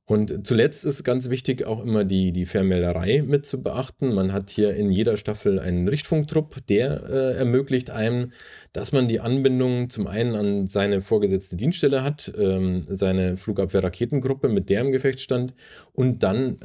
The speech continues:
sagen wir weiter, die große, weite Welt der integrierten nato-Luftverteidigung. Das heißt, bis auf meinen kleinen Staffelgefechtsstand hinunter bin ich Teil der großen nato-Luftverteidigung.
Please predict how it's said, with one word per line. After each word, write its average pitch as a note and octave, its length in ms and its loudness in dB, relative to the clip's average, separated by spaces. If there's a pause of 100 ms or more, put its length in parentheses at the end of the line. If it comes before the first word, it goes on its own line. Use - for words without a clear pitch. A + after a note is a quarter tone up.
sagen A2+ 240 0
wir G2+ 100 2
weiter, G2+ 240 2
die G2+ 140 -2
große, G#2+ 500 0
weite F#2+ 360 2
Welt G2+ 240 4
der F#2+ 80 0
integrierten G2+ 560 0
nato-Luftverteidigung. D#2+ 960 -4 (340)
Das F#2 160 0
heißt, A2 300 0
bis D#3 160 2
auf A#2+ 160 2
meinen G#2+ 340 2
kleinen G2+ 260 2
Staffelgefechtsstand A2+ 1040 0
hinunter A#2+ 560 4
bin A2+ 340 -2
ich - 280 -6 (400)
Teil G#2 480 2 (180)
der G2+ 160 4
großen G2+ 420 0
nato-Luftverteidigung. F2 920 -2